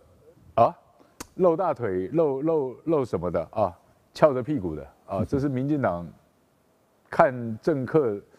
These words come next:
Speaker 1: 不，民进党政客看选民的品味，是不是就是这样？
Speaker 2: 哎，其实我看了这个照片，我真的心里很感慨。
Speaker 1: 嗯。
Speaker 2: 他们也在谈公投，
Speaker 1: 啊，
Speaker 2: 他们是
Speaker 1: 老师，对不起，我还以为你说的感慨是你宣传公投的这个说明会没有这个，很可惜。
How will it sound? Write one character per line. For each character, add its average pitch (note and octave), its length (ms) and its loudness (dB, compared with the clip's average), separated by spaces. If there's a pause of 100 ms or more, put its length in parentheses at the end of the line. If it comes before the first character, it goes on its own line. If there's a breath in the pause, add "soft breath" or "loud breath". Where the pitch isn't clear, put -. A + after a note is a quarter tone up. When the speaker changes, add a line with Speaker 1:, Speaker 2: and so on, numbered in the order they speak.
Speaker 1:
不， C#3+ 160 4 (140)
民 E3 220 -2
进 A3 100 2
党 A2 160 0
政 E3 160 0
客 A#2 220 -2
看 B2 440 -2 (280 soft breath)
选 B2+ 200 2
民 A2+ 160 -2
的 C#3+ 80 0
品 G2 300 -4
味， C#3+ 180 0 (120)
是 - 160 -4
不 F2 80 -4
是 D#2+ 160 -8
就 G2+ 140 -4
是 F2 80 -2
这 F2 100 -2
样？ D2 80 -6 (340 loud breath)
Speaker 2:
哎， G#2+ 160 0
其 A#2+ 160 -4
实 C#3 100 -2
我 G2 120 0
看 C3 200 -2
了 A2+ 80 -4
这 A2 80 -2
个 A2 80 0
照 G#2 200 -4
片， F2 260 -6
我 C#2 100 -6
真 G2 160 -2
的 G2 80 -4
心 - 160 -8
里 F#2+ 120 -4
很 F2 120 -6
感 D2 220 -8
慨。 F2 180 -6
Speaker 1:
嗯。 C2+ 100 -14 (260)
Speaker 2:
他 C#3 200 0
们 C3+ 240 -4
也 D2+ 160 -2
在 E2 340 -2 (260)
谈 E2+ 200 -6
公 G#2+ 200 -2
投， C2 240 -12
Speaker 1:
啊， G#2+ 120 0
Speaker 2:
他 F#2 120 2
们 A2+ 100 -2
是 - 0 -
Speaker 1:
老 C3+ 60 -2
师， - 20 -4
对 C#3 100 2
不 C3 60 -2
起， G#2+ 120 -6
我 E2 120 -2
还 A2 60 -2
以 - 20 0
为 B2 160 0
你 F2+ 140 -2
说 B2+ 160 0
的 B2+ 80 0
感 E2+ 180 -2
慨 A2 160 -2
是 F#2 200 -6 (300 soft breath)
你 E2+ 240 -8 (240)
宣 C3 240 -2
传 G#2 180 -2
公 A#2+ 160 -2
投 G2+ 120 0
的 G2 200 -2 (340)
这 A2+ 80 -2
个 F#2+ 120 2
说 A#2 160 -4
明 G2+ 160 -4
会 A2 120 4
没 F#2+ 160 -2
有 G#2+ 100 0
这 G#2 100 -2
个， F#2+ 100 -2
很 F2+ 140 -4
可 G2 160 -2
惜。 C2 240 -14